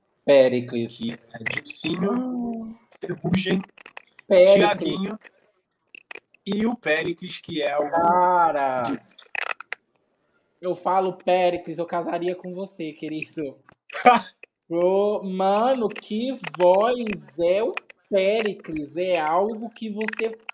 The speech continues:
Speaker 1: fala, mano, que extensão vocal. Meu,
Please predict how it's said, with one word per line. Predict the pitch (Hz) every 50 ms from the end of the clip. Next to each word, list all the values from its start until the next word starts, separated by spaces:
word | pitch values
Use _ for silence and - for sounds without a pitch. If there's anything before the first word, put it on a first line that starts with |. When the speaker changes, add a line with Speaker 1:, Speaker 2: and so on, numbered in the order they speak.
| _ -
Speaker 1:
fala, | 165 151 160 190 226 226 226 214 196 180 170 156 147
mano, | 147 151 160 175 208 240 254 240 - -
que | - - 208
extensão | 208 - _ - 247 240 233 208 - - - 196 202 220 208 220
vocal. | 247 247 247 - - - 165 165 202 208 233 311 - - - 320 302 240 -
Meu, | 180 185 233 226 -